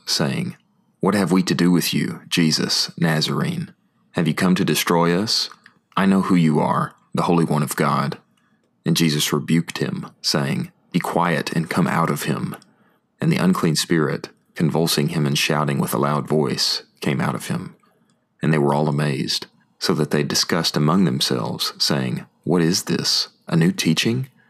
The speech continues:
With authority he orders even the unclean spirits, and they obey him." And immediately the report concerning him went out everywhere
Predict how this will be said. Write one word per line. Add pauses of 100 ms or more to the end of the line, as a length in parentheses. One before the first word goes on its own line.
(420)
With
authority
he
orders
even
the
unclean
spirits, (200)
and
they
obey
him." (840)
And
immediately
the
report
concerning
him
went
out
everywhere